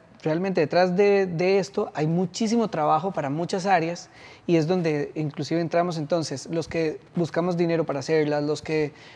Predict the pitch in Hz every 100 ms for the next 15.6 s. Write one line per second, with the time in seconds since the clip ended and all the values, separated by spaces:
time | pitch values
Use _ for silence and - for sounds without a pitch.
0 | - 170 156 156 143 175 180 175 165 160
1 | 185 180 185 165 - 190 165 180 170 156
2 | 160 175 190 170 175 175 160 156 170 156
3 | 190 185 190 180 170 151 160 170 160 160
4 | 190 165 180 170 147 151 139 190 180 160
5 | - - - - - 151 175 156 - 190
6 | 156 135 156 147 156 147 180 190 170 180
7 | 185 165 180 190 170 156 156 180 170 -
8 | 160 147 135 196 190 190 135 - - 156
9 | 123 - 180 180 165 147 175 165 170 165
10 | 180 190 175 185 175 180 185 180 175 180
11 | 175 170 175 175 180 170 156 175 - 170
12 | 160 156 165 165 170 175 - - - 180
13 | 180 - 196 196 180 170 175 160 175 170
14 | 165 147 156 180 175 175 165 156 170 185
15 | 175 160 151 165 180 170